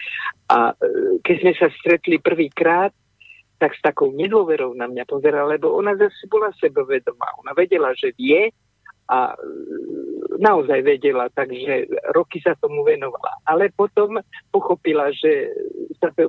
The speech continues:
poézii venujem so vzťahom a s láskou,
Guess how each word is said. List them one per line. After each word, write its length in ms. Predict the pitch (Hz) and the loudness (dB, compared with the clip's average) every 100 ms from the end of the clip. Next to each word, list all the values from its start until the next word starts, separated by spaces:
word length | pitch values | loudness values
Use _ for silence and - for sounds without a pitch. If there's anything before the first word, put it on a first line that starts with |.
| - | 0
poézii 500 | 185 170 151 156 147 | 0 0 -2 -2 2
venujem 600 | 156 151 151 143 139 135 | 2 2 2 0 -2 -2
so 140 | 131 | 0
vzťahom 460 | 135 - 170 156 151 | 0 -2 -2 0 0
a 80 | 127 | 0
s 100 | 123 | 0
láskou, 640 | 143 147 - - 175 180 | 2 2 -2 0 0 0